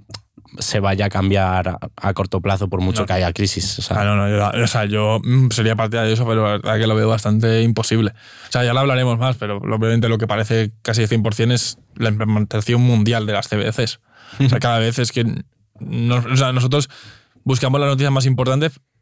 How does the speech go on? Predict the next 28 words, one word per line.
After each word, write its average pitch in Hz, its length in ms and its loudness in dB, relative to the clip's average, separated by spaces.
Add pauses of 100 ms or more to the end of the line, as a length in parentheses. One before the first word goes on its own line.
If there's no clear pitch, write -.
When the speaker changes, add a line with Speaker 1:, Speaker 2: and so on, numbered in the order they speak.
(120)
Speaker 2:
eh, 120 260 -8
cada 127 180 0
semana, 139 220 0
pero 131 120 0
es 113 60 -2
que - 80 -4
es 127 40 2
verdad 135 180 0
que 139 120 0
llevamos 113 300 2
como 127 220 0
cuatro 120 320 0
o - 20 -2
cinco 131 240 2
podcasts 135 320 -2
que 127 100 -4
todos 123 240 -2
los 131 100 0
capítulos 139 360 0
hablamos 123 280 2
de 127 60 2
C 113 100 -4
B 110 100 -2
Cs. 104 260 -4 (260)
Speaker 1:
Y 110 100 0
una 127 160 2
de 110 120 0
C-, 110 300 -2